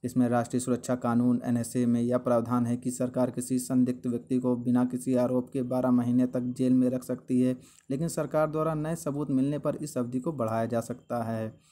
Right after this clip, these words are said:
अगर कोई अधिकारी किसी संदिग्ध को गिरफ्तार करता है तो उसे राज्य सरकार को इस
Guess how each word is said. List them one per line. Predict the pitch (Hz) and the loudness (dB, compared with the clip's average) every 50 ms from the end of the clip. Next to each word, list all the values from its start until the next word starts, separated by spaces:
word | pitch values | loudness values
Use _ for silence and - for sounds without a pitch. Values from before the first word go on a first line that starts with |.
| _ _ _ _ _ _ _ _ _ _ _ _ _ _ _ _ _ _ _ _ _ _ _ - - _ _ _ _ - | _ _ _ _ _ _ _ _ _ _ _ _ _ _ _ _ _ _ _ _ _ _ _ -20 -20 _ _ _ _ -4
अगर | 120 120 123 117 | 0 0 0 0
कोई | - - 123 123 120 | 2 2 2 2 2
अधिकारी | 110 110 - 127 117 113 120 120 | 2 0 0 0 0 2 0 0
किसी | - 120 - - 120 | -2 -4 -2 -4 -4
संदिग्ध | - 120 117 117 110 127 127 - - | -2 0 0 0 0 0 -4 -6 -8
को | - 127 120 | -4 -4 -4
गिरफ्तार | 120 - _ _ _ - 123 120 - - 127 127 123 | -4 -6 _ _ _ -6 -6 -4 0 2 2 2 2
करता | - 123 123 123 - 127 120 | 0 -2 -4 -2 -2 -2 0
है | 123 123 | 0 -2
तो | 123 123 127 127 | -2 -2 -2 -2
उसे | 123 - - 131 123 | -2 0 -2 -2 0
राज्य | 127 127 135 - | 0 0 0 -2
सरकार | - 127 - - 123 127 127 | -4 -6 -4 -2 -2 -2 -2
को | - - 127 123 | -2 -4 -4 -4
इस | - 151 147 - - | -4 -6 -6 -8 -10